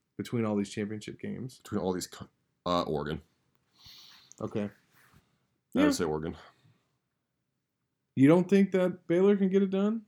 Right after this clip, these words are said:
Speaker 1: is more likely?
Speaker 2: <sighs> I wouldn't even call it an upset, man. They're seven and six.
Speaker 1: Yeah, that's true. That's true.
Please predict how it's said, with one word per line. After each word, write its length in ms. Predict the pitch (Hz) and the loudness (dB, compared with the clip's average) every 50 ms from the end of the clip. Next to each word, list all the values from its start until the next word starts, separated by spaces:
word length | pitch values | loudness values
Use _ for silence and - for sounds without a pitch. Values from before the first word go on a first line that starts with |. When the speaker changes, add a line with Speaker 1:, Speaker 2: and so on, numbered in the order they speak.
| _ _ - | _ _ -6
Speaker 1:
is 120 | - 135 | -4 -2
more 160 | 151 175 175 | 0 0 0
likely? 400 | 175 170 180 196 196 - - 208 202 - - - | 0 0 -2 -4 -4 -6 -8 -10 -10 -12 -14 -14
Speaker 2:
<sighs> 160 | - - - | -12 -12 -8
I 40 | - | -4
wouldn't 200 | 127 143 117 101 | 0 0 2 2
even 40 | 98 | 0
call 240 | - - 101 95 80 | 0 0 0 0 0
it 40 | |
an 60 | - 87 | 0 -2
upset, 300 | 101 - - - 71 - | -4 -4 -4 -6 -4 -4
man. 240 | 78 76 80 85 | -2 -2 -2 -2
They're 100 | 87 85 | -2 -4
seven 320 | - - - 120 120 110 87 | -2 -2 0 0 2 0 0
and 80 | 76 | 2
six. 140 | 110 165 170 | 6 8 10
Speaker 1:
Yeah, 160 | 170 165 165 | 10 10 10
that's 220 | 175 202 202 - - | 8 8 6 4 0
true. 340 | - - 127 107 101 101 - _ - | -2 0 0 0 0 0 -4 _ -6
That's 180 | 131 135 131 - | -4 -4 -4 -6
true. 320 | - - 90 87 98 113 | -8 -8 -8 -6 -8 -10